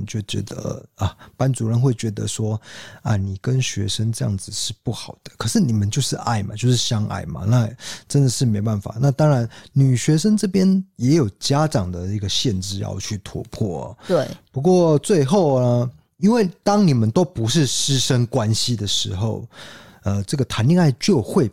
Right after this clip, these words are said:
Speaker 1: 比较有少的限制。那的确，你们相处来都已经交往三四年了，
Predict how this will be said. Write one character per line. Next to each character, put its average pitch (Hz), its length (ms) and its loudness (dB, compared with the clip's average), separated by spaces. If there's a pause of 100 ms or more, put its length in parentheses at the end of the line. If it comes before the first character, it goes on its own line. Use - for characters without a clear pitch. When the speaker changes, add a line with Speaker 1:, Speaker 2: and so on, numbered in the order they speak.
Speaker 1:
比 95 260 -10
较 95 400 -4
有 82 360 -12
少 95 400 -4
的 95 220 -6
限 101 360 -2
制。 98 220 -6
那 123 220 2
的 120 220 -4
确， 151 280 0 (160)
你 117 100 -2
们 104 160 0
相 123 300 0
处 98 180 -6
来 87 260 -10
都 135 200 2
已 - 20 -8
经 127 300 2
交 131 180 0
往 110 260 0
三 107 320 -2
四 110 220 -6
年 87 300 -8
了， - 100 -16